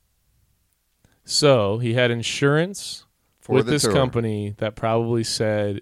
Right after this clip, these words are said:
Speaker 1: if he's ill and can't do the tour,
Speaker 2: Right.
Speaker 1: the insurance company covers him on some level.
Speaker 2: Exactly.
Speaker 1: And they didn't pay out because he
Speaker 2: He
Speaker 1: didn't claim that he was sick when he canceled the tour.
Speaker 2: No, he had, he,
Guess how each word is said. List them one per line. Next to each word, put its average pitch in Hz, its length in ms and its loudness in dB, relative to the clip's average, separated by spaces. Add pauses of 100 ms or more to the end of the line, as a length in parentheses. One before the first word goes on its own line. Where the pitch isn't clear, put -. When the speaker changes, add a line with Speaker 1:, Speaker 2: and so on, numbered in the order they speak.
Speaker 1:
if - 460 -8
he's 113 460 -8
ill 104 540 -4 (720)
and 113 120 -8
can't 113 240 -6
do 120 100 -4
the 113 120 -2
tour, 95 500 -6
Speaker 2:
Right. 92 280 -4
Speaker 1:
the 110 100 -4
insurance 107 480 -6
company 95 400 -12
covers 95 400 -10
him 104 100 -10
on 98 140 -10
some 98 240 -8
level. 98 420 -8
Speaker 2:
Exactly. 87 360 -8
Speaker 1:
And 110 100 -6
they 110 60 -4
didn't 117 240 -4
pay 113 180 -2
out 101 240 -6
because 98 680 -6 (400)
he - 100 -18
Speaker 2:
He 117 80 -4
Speaker 1:
didn't 110 240 -4
claim 113 240 -2
that 107 100 -2
he 104 80 0
was 101 160 0
sick - 240 -4
when 107 100 -4
he 101 60 -4
canceled 101 380 -6
the 92 60 -6
tour. 95 500 -2 (320)
Speaker 2:
No, 104 160 -6
he 98 180 -6
had, 90 300 -4
he, 92 420 -8